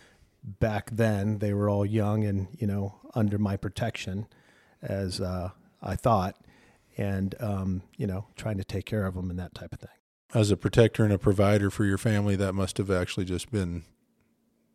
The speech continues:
Speaker 2: really a daunting, "What is going on?" type mentality. How, what do I do next? Where do, how do I keep my, my family safe? What in the world?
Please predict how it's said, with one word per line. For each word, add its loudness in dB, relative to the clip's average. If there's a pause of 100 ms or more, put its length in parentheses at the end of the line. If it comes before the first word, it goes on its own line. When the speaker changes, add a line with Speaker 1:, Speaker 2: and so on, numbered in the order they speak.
(400)
Speaker 2:
really 4
a 2
daunting, 0 (640)
"What 2
is -2
going 0
on?" -2 (1700)
type 2
mentality. 2 (140)
How, 4
what 4
do 6
I 6
do 2
next? -2
Where 4
do, 4
how 4
do 2
I 0
keep -2
my, -2 (220)
my 0
family 4
safe? 4 (600)
What 2
in 2
the 0
world? 0